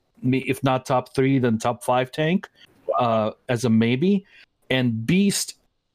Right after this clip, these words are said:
has an, uh, two things. The one was he's making Storm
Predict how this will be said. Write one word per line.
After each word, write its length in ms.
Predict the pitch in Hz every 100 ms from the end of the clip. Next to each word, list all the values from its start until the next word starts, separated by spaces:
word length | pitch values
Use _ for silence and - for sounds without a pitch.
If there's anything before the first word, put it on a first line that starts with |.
| _ -
has 260 | - 143
an, 160 | 131 117
uh, 340 | 147 131 123 123
two 200 | - 170 151
things. 520 | 131 98 78 - - - _ _
The 180 | - 123
one 360 | 120 135 185 185
was 400 | 165 151 135 -
he's 300 | - 139 120
making 380 | 135 151 151 139
Storm 840 | - - - 160 170 180 180 180